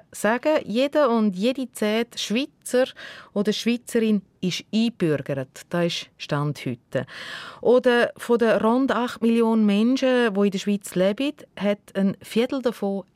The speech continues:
keinen Schweizer Pass, also rund zwei Millionen. Darunter auch Leute, die hier auf die Welt gekommen sind. Die Zahl hat mich vor allem überrascht. Davon will aber rund eine Million alle formalen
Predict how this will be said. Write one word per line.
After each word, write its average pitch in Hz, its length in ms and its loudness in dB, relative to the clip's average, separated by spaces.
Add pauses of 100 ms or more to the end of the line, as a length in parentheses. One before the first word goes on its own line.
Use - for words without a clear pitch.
(260)
keinen 214 300 0
Schweizer 202 420 -6
Pass, 170 420 -6
also 165 360 -4
rund 180 400 -4
zwei 175 260 -2
Millionen. 160 680 0 (460)
Darunter 196 560 2
auch 196 120 2
Leute, 202 460 0
die 202 60 0
hier 185 100 2
auf 175 220 0
die - 80 -10
Welt 151 240 0
gekommen 147 200 -6
sind. 120 380 -6 (800)
Die 202 220 4 (320)
Zahl 180 280 0
hat 185 120 -2
mich 175 160 -2
vor 165 140 -2
allem 165 140 2
überrascht. 160 600 0 (640)
Davon 277 360 4 (180)
will 240 340 4
aber 202 380 2 (180)
rund 254 260 4
eine 220 100 4
Million 208 720 2
alle 247 260 0
formalen 208 720 0